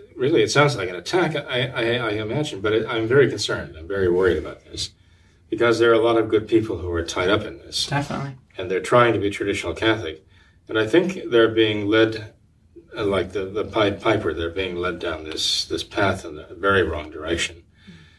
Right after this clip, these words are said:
Speaker 1: So, um, in saying this, I mean, I, I, I impress upon everyone, I try to, the need to pray for the members of the Society of Saint Pius the tenth. But I would also say, pray for Francis, pray for his conversion.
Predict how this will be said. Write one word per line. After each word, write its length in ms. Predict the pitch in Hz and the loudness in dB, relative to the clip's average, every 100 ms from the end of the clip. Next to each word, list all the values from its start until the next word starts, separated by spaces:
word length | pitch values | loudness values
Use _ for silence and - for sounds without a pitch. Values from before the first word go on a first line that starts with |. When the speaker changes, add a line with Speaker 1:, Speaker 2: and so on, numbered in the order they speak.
| _ _ _ _ | _ _ _ _
Speaker 1:
So, 420 | - - 127 120 117 | -6 2 4 6 4
um, 460 | 117 113 110 117 - - | 4 0 -2 -6 -4 0
in 140 | 143 | 2
saying 400 | - 247 202 110 | 4 4 4 2
this, 240 | 98 - | -4 -4
I 40 | 117 | -2
mean, 140 | 120 | 2
I, 200 | 120 127 | 2 2
I, 320 | 139 120 107 - - | 0 -6 -6 -10 -4
I 340 | 120 113 110 110 - | 2 4 4 -2 -8
impress 440 | 120 110 147 135 | -6 2 4 4
upon 320 | 117 107 104 104 | 2 0 0 2
everyone, 340 | 123 87 92 | 2 2 -2
I 140 | 95 - - | -6 -8 -6
try 260 | - 107 | 0 2
to, 220 | 110 95 78 | 2 0 -4
the 100 | 90 | -2
need 240 | 98 101 | 0 0
to 60 | - | -4
pray 760 | - - 127 76 80 107 123 - _ _ _ _ _ _ _ _ _ _ _ _ | -4 2 2 2 -2 -4 -8 -14 _ _ _ _ _ _ _ _ _ _ _ _
for 480 | - 117 113 107 - - _ _ _ - | 4 6 8 6 -2 -14 _ _ _ -10
the 80 | 104 | -2
members 360 | 104 113 113 113 | 2 6 6 4
of 80 | 104 | -2
the 100 | 101 | -2
Society 420 | - 117 113 101 | -2 2 4 4
of 40 | 98 | 0
Saint 180 | 95 | -6
Pius 260 | 98 90 - | -6 -6 -6
the 60 | - | 2
tenth. 380 | 156 175 - - _ _ _ _ _ _ _ _ _ _ _ _ - _ _ - - | 2 2 -4 -16 _ _ _ _ _ _ _ _ _ _ _ _ -20 _ _ -20 -10
But 100 | 92 | -6
I 60 | |
would 120 | 95 | -2
also 280 | 98 101 - | 0 0 0
say, 260 | - 107 107 | 0 0 0
pray 200 | 120 127 | 2 2
for 120 | 131 | 2
Francis, 460 | 131 147 156 - - | 4 4 4 -2 -4
pray 200 | 107 98 | -4 0
for 140 | 117 | 2
his 120 | 104 | 2
conversion. 520 | 117 117 135 127 - | 2 6 6 6 -2